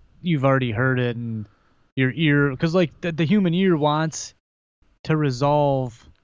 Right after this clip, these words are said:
like, we're getting back to the mathematic realm of the music. Like,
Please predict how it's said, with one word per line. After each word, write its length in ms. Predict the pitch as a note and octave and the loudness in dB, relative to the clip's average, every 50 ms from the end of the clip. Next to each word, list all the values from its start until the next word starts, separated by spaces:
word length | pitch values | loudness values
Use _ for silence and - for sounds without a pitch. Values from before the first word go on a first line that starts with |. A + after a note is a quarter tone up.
| _ _ _ _ _ _ _ _ _ _ _ _ _ _ _ _ _ _ _ _ _ _ _ _ _ _ _ _ _ _ | _ _ _ _ _ _ _ _ _ _ _ _ _ _ _ _ _ _ _ _ _ _ _ _ _ _ _ _ _ _
like, 180 | - D3+ D3 - | -4 -4 -2 0
we're 120 | D3 D3+ | 0 0
getting 220 | C#3+ E3 D#3+ D3+ C#3 | 0 0 -2 0 -2
back 200 | D3 D3 C#3+ - | -2 -2 -2 -4
to 80 | C#3+ | -6
the 80 | B2+ C3 | -6 -4
mathematic 680 | B2+ C3+ C#3 C3+ A#2 A2 C3 C3+ C#3 C#3+ C#3 C#3 C3 - _ _ _ _ _ _ _ _ _ - B2+ | -4 -2 -2 -4 -4 -4 -4 -4 -2 -2 -2 -4 -6 -8 _ _ _ _ _ _ _ _ _ -20 -12
realm 420 | C#3 C3+ C3+ B2+ B2+ C3 B2+ B2+ | -6 -2 0 0 0 0 -2 -2
of 160 | B2+ B2 A2+ A#2 | -4 -4 -4 -6
the 60 | B2 | -6
music. 500 | A#2+ B2 B2+ C#3 C#3 C3+ C3 D#3+ D3+ - | -4 -2 -2 -2 0 0 0 -2 0 0
Like, 280 | C#3+ C3+ A#2 - - | -2 -2 -2 -4 -12